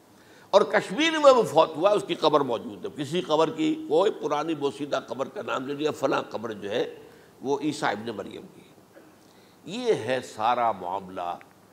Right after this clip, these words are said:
अब जाहिर बात है कि चूँकि एक इंसान का जिंदा आसमान पर उठाया जाना, वो जो साइंसी जहन है वो उसको नहीं मानेगा।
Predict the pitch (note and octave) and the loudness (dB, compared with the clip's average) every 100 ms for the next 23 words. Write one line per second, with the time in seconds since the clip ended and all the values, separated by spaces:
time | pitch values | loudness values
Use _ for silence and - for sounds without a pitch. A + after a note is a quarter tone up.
0 | - - - G#2 G2 B2 C#3 A2 G#2+ G#2+ | -20 -16 -6 -2 4 6 6 2 -2 -2
1 | B2 A#2 - C3+ G#2 A2+ A2 A#2+ A#2 F#2+ | -6 -8 -8 -8 -6 -4 -4 -4 -10 -8
2 | A2+ C3+ D3 D3 B2 A#2+ D3 D#3 D3 B2 | 2 2 2 -2 -4 -6 -2 0 2 -2
3 | - G#2 B2 B2 C3+ G#2+ F#2 A2 A#2 G#2 | -2 -4 -4 -4 -6 -6 -4 0 0 -2
4 | F#2+ G#2+ C#3+ C#3 F#2 - - - - - | -4 0 2 2 -4 -12 -20 -20 -20 -20
5 | - - - - - B2+ G3 F#3+ G#3+ G#3+ | -20 -20 -20 -20 -10 2 4 6 8 8
6 | G3+ - - - B2 F#3+ A3+ - C#4 C#4 | 4 -6 -18 0 4 4 2 -2 -2 0
7 | G#3+ F#3 F#3+ D#3+ C3+ D#3 F3 - D#3+ D#3+ | 4 8 8 6 4 6 4 2 4 4
8 | D3+ D3 B2+ C3 - D#4+ D#3 D3 | 4 0 -2 -2 -4 -4 -6 -6